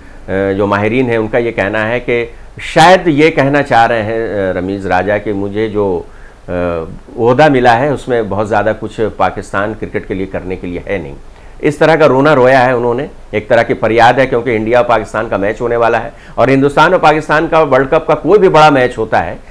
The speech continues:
तो उससे पहले इस तरह की सफाई खास करके पाकिस्तान की तरफ से ज़रूर दी जाती है कि अगर पाकिस्तान से हिंदुस्तान से हिंद-, पाकिस्तान एक मरतबा फिर हार गया तो शायद पाकिस्तानी क्रिकेट कंट्रोल बोर्ड और नए चेयरमैन रमीज़ राजा बने हैं तो उन पर इस तरह की कोई जिम्मेदारी नहीं है, क्योंकि उन्होंने कहा है कि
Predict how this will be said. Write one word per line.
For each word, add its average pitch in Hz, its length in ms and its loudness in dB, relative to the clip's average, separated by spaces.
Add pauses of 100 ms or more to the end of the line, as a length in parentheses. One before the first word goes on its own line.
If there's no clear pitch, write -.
(180)
तो 156 80 0
उससे 156 180 0
पहले 160 300 4
इस 151 120 -2
तरह 156 180 2
की 156 440 -2 (240)
सफाई 151 520 2
खास 143 280 0
करके 160 200 -2
पाकिस्तान 143 540 0
की 151 80 -6
तरफ 123 260 -4
से 120 80 -8
ज़रूर 104 240 -4
दी 95 120 -6
जाती 101 340 -4
है 120 120 -4 (320)
कि 123 80 4
अगर 123 200 6
पाकिस्तान 123 540 0
से 127 140 -8
हिंदुस्तान 113 680 -4 (140)
से 120 80 0
हिंद-, 104 180 -6
पाकिस्तान 104 420 -4
एक 107 120 -8
मरतबा 92 260 -2
फिर 131 220 -6
हार 95 180 0
गया 101 260 -2 (340)
तो 110 80 0
शायद 147 340 4 (160)
पाकिस्तानी 120 480 -2
क्रिकेट 117 280 -8
कंट्रोल 98 280 -2
बोर्ड 107 340 -2
और 95 180 -2
नए 113 220 0
चेयरमैन 139 480 0
रमीज़ 123 200 -4
राजा 113 260 0
बने 113 180 -4
हैं 127 180 -10 (400)
तो - 60 -2
उन 143 140 2
पर 143 180 0
इस 123 120 -6
तरह 117 140 0
की 123 120 -12
कोई 107 200 -4
जिम्मेदारी 92 520 -6
नहीं 98 180 -6
है, 120 140 -2
क्योंकि 117 260 -6
उन्होंने 110 280 -4
कहा 120 140 0
है 131 80 2
कि 139 300 -6